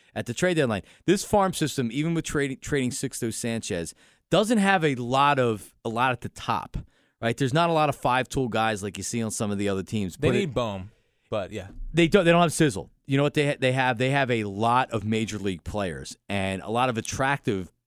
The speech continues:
Speaker 1: both pitching and position players, and you have some guys that,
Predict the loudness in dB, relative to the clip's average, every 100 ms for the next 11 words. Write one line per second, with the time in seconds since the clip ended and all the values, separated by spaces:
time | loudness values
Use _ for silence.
0 | _ -4 -2 0 -2 -2 -4 -2 -2 -2
1 | -4 -2 -2 -4 -2 -2 -2 -2 -2 0
2 | 0 0 -4 -2 0 0 -2 -6 -14 _
3 | _ _ _ 0 2 2